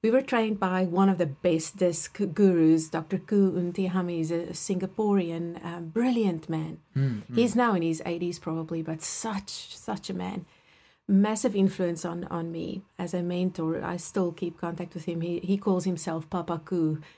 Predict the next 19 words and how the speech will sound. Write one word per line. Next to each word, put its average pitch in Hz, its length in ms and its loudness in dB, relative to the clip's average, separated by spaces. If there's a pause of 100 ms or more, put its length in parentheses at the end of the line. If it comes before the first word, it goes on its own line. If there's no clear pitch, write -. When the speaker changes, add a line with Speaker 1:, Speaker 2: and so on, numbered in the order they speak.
(140)
Speaker 1:
in 185 140 4
my 175 160 8
world. 175 260 8
And 196 100 6
I 220 60 6
do 233 180 6
see 208 240 2
him 185 80 0
as 175 140 -2
a 185 40 -2
father 180 380 0
figure, 170 600 -6 (100)
um, 170 200 -6
spiritually 175 600 -2
and 170 140 -6
otherwise, 160 580 -4
uh, 160 60 -8
professionally. 165 680 -6
And 185 160 -2